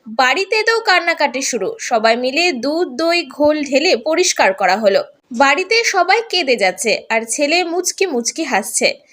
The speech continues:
তারপর থেকে একটা দুটো করে লঙ্কা খায়। বড় হওয়ার পর থেকে চুরি করে খেত,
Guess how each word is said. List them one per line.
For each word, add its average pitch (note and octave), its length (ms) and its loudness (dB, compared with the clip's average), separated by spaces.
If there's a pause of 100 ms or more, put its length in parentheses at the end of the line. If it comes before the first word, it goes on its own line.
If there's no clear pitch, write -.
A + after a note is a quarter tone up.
(260)
তারপর E4 400 2
থেকে A4 300 0
একটা D4+ 540 0
দুটো D#4 240 -6
করে F4 240 -2
লঙ্কা G3+ 380 0
খায়। F#3+ 300 -2 (560)
বড় C4 280 4
হওয়ার F#4+ 300 2
পর F#4 220 2
থেকে F4+ 320 0
চুরি F#4+ 340 0
করে A3+ 240 0
খেত, - 360 -4